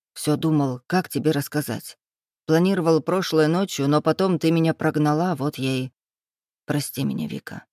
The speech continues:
"За что?" — удивилась я и, подойдя ближе, положила руки на широкие плечи. "Я столько натворил, столько ошибок совершил, прежде чем понял". "Не надо", — остановила я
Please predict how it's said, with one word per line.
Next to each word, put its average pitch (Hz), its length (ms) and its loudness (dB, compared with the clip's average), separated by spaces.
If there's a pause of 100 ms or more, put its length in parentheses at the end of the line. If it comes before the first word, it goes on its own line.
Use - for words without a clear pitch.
(1000)
"За 185 220 0
что?" — 190 460 -4 (560)
удивилась 160 600 2
я 175 360 -2
и, 208 100 0
подойдя 170 480 2
ближе, 175 360 0
положила 170 520 0
руки 196 200 0
на 147 120 2
широкие 160 480 -4
плечи. 156 460 -6 (920)
"Я 127 200 -4
столько - 480 -4
натворил, 147 580 -2 (520)
столько - 460 -2
ошибок - 380 -6
совершил, 120 520 -4
прежде 147 380 -4
чем 139 240 -2
понял". 151 420 -2 (460)
"Не 196 160 6
надо", — 170 420 2 (420)
остановила 160 600 2
я 170 320 0